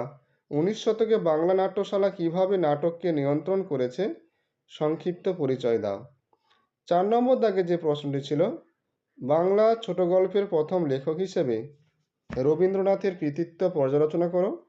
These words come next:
অথবা "টিকা লেখো যে কোনো দুটি", কতে ভারতী পত্রিকা, খতে সবুজপত্র,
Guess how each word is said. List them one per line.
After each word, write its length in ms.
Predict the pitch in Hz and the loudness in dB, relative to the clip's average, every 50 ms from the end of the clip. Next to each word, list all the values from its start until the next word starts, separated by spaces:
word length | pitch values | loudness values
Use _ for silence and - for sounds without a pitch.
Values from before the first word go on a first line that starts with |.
| _ _ _ _ _ _ _ _ _ _ _ | _ _ _ _ _ _ _ _ _ _ _
অথবা 360 | - 131 143 139 202 180 143 127 127 | -4 -2 -2 0 0 2 2 2 2
"টিকা 320 | 127 - 147 147 147 185 180 | 0 -2 -4 -2 0 2 2
লেখো 240 | 180 185 180 196 185 | 2 2 0 -2 -4
যে 140 | 151 151 151 | -4 -4 -4
কোনো 160 | 156 151 151 147 | -2 -2 -2 -2
দুটি", 320 | 131 127 123 127 - 190 254 - - _ _ _ _ _ _ _ _ _ _ _ _ - | -2 -4 -4 -4 -4 -6 -6 -6 -10 _ _ _ _ _ _ _ _ _ _ _ _ -2
কতে 320 | 143 143 143 139 143 151 131 | 0 2 2 2 0 -2 -2
ভারতী 440 | 120 127 120 120 131 143 143 165 160 | 0 0 0 0 0 0 -2 -4 -2
পত্রিকা, 500 | 170 175 175 175 - 202 196 180 208 220 330 349 - - _ _ _ _ _ _ _ | -2 -2 -4 -2 -4 -4 -2 0 0 -2 -2 -4 -8 -14 _ _ _ _ _ _ _
খতে 380 | - - 143 143 139 139 143 143 | -4 0 0 0 0 0 -2 -4
সবুজপত্র, 720 | 143 - 131 123 127 147 147 - - 175 175 175 - - | -2 -2 -2 -2 -2 -2 -4 -4 -4 -4 -4 -4 -2 -2